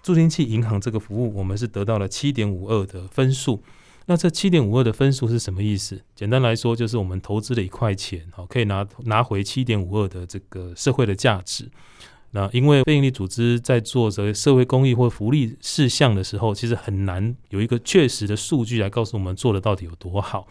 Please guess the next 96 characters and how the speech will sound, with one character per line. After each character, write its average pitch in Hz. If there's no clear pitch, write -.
那 107
我 95
们 101
如 107
果 117
今 101
天 113
是 107
开 110
公 104
司， 98
那 104
很 98
简 87
单， 98
我 92
们 87
就 101
看 110
我 95
们 90
的 95
营 98
收 139
是 127
多 110
少， 90
或 98
者 113
我 107
们 95
获 127
利 110
多 101
少 92
来 85
看。 90
但 151
是 143
我 135
们 107
从 107
事 127
一 -
项 110
服 98
务， 117
我 95
们 95
很 90
难 95
告 131
诉 123
人 95
家 104
我 90
们 87
做 107
的 95
到 107
底 92
有 85
多 87
好。 95
哦， 87
所 117
以 104
S 123
R 104
O 120
I 117
其 110
实 90
就 92
在 98
做 95
这 87
一 87
块。 92
那 123
我 113
们 110
经 147
过 139
了 104
大 117
概 110
将 120
近 113
半 110
年 92
左 98
右 101
的 101
时 95
间， 104